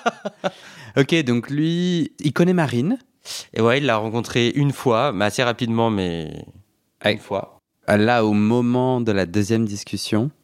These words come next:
Speaker 1: on est à combien de temps de relation entre vous deux ?
Speaker 2: Un mois.
Speaker 1: Et du coup, Marine est enceinte de ?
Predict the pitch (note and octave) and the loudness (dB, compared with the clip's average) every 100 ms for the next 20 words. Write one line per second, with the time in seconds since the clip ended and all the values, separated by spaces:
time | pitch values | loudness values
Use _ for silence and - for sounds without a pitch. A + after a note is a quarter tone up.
0 | _ _ _ - G#2 G2 - A#2+ G#2+ A2 | _ _ _ 0 2 2 2 2 2 2
1 | G2+ G2 - _ - G#2+ G#2 G#2 F#2+ F2+ | 2 0 -2 _ -2 2 2 2 2 2
2 | F2+ F2 E2+ E2+ E2+ D#2+ G2 F#2+ F2 - | 2 2 2 0 0 -2 0 0 0 0
3 | G#2 F#2+ - F2+ F#2+ F#2+ C#3 - _ _ | 0 0 0 -4 0 0 0 -4 _ _
4 | _ _ _ _ - A2+ G#2+ G2 - - | _ _ _ _ 0 2 2 0 -4 -14
5 | - _ - - - - - - - C#3 | -20 _ -12 -8 -8 -10 -16 -20 -2 2
6 | A#2+ B2+ G#2 G#2+ - C3+ D#3 D3+ G#2+ G#2 | 2 2 2 0 2 2 2 2 0 0
7 | G#2+ C3+ A2+ G#2 - B2+ B2 G#2 G#2+ C3+ | 0 0 0 -2 -2 -2 0 0 2 0